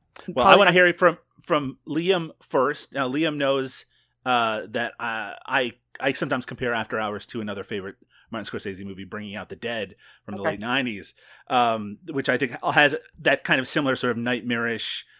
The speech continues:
Speaker 1: uh, aspect to it. Liam, how do you, now, we, we've talked about the conflict that you have regarding the Paul character, but it doesn't seem to, uh, affect your enjoyment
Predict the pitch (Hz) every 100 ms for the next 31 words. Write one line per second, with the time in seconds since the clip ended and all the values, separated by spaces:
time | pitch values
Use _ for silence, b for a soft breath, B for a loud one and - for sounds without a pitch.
0 | b - 110 104 98 95 101 127 120 -
1 | 120 95 - - 107 95 90 117 139 B
2 | B _ _ _ _ _ - - 233 254
3 | 226 226 196 185 175 _ _ _ - 196
4 | 196 196 196 175 190 190 196 180 170 151
5 | - 151 160 156 147 131 131 127 123 127
6 | 123 113 - 117 - 175 170 123 123 -
7 | B 151 196 180 175 165 151 127 - 120
8 | 120 107 120 - 127 131 117 107 - 139
9 | 151 139